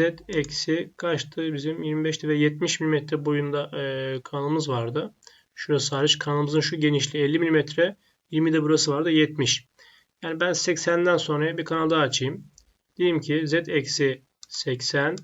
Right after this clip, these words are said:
sonra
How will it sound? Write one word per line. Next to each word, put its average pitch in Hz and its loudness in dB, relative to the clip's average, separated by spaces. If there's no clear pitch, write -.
sonra 170 -2